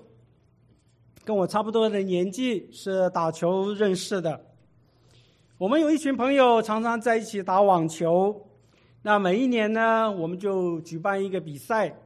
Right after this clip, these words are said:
然后前面第一名跟第二名呢，我们就发一些奖品给他，那就是大家鼓励鼓励。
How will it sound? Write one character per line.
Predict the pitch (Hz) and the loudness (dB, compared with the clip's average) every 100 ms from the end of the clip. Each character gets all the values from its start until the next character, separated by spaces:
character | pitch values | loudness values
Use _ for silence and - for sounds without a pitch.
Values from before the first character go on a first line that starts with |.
| _ _ _ _ - | _ _ _ _ -14
然 | 160 | -4
后 | 196 196 | -2 -2
前 | 185 185 | -2 -4
面 | 196 214 190 | 0 0 0
第 | 202 214 | -2 -2
一 | 208 | 0
名 | 190 | -2
跟 | 190 190 | -2 -4
第 | 226 | 0
二 | 208 | 2
名 | 180 170 | 2 0
呢， | 185 185 | 2 0
我 | 170 | 0
们 | 151 | -4
就 | 180 | -8
发 | 170 185 185 | -6 -4 -4
一 | |
些 | 185 180 | -4 -6
奖 | 180 180 | -4 -4
品 | 180 160 143 127 | -4 -6 -6 -10
给 | 139 | -8
他， | 160 180 196 - _ _ - | -2 -2 -2 -10 _ _ -12
那 | 165 | -10
就 | 170 | -8
是 | 170 | -6
大 | 196 185 | -4 -2
家 | 190 | -2
鼓 | 185 147 | -4 -8
励 | 170 185 | -6 -8
鼓 | 143 147 | -8 -6
励。 | 185 151 | -4 -4